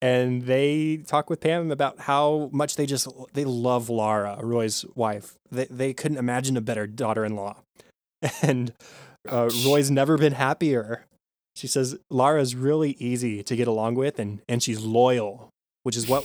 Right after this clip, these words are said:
Speaker 2: <laughs>
Speaker 1: we think Roy really needs." And Pam's just like, "Uh-huh, yeah,
Speaker 2: Yeah. <laughs>
Speaker 1: good, good, good for him." And then she
Speaker 2: Glad
Speaker 1: leaves
Speaker 2: he's
Speaker 1: because
Speaker 2: happy.
Speaker 1: obviously they're being really accusatory.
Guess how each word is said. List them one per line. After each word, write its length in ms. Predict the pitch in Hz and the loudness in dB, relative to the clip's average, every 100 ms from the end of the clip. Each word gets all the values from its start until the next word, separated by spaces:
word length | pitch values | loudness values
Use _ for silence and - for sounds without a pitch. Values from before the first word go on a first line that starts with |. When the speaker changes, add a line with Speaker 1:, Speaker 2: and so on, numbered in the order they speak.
| - | -2
Speaker 2:
<laughs> 60 | |
Speaker 1:
we 180 | 135 139 | -4 -4
think 300 | 143 143 123 | -2 0 0
Roy 260 | 117 117 107 | 0 0 0
really 260 | 110 107 | -2 -4
needs." 500 | 104 104 107 107 - - _ _ _ - | -8 -10 -10 -8 -10 -12 _ _ _ -12
And 100 | 113 | -4
Pam's 240 | 120 120 | -2 -2
just 160 | 123 - | -2 0
like, 300 | 117 110 _ _ _ _ | -2 -4 _ _ _ _
"Uh-huh, 580 | 127 120 139 160 220 202 _ - | -6 -4 -2 -2 -4 -8 _ -6
yeah, 380 | 156 233 214 147 120 - - - | -6 -4 -4 -4 -6 -8 -10 -4
Speaker 2:
Yeah. 100 | 330 | -4
<laughs> 20 | |
Speaker 1:
good, 180 | 160 160 | -2 -4
good, 140 | 185 151 | -6 -2
good 160 | 175 | -2
for 140 | 165 190 | -2 -4
him." 540 | 214 196 143 131 127 - _ 143 | -2 -2 -2 -2 -6 -10 _ -2
And 100 | 127 | 0
then 100 | 131 | 2
she 180 | 139 | 2
Speaker 2:
Glad 80 | 123 127 | 2 2
Speaker 1:
leaves 120 | 117 | 0
Speaker 2:
he's 120 | - - | 0 0
Speaker 1:
because 160 | 127 | 0
Speaker 2:
happy. 80 | - | 0
Speaker 1:
obviously 400 | 135 160 165 151 | 2 4 4 2
they're 140 | 127 127 | 2 2
being 260 | 127 120 | 2 0
really 500 | 120 139 135 123 120 - | 0 2 0 0 -4 -8
accusatory. 840 | 117 - 127 123 117 107 101 101 | -8 -2 -2 -2 -4 -4 -6 -8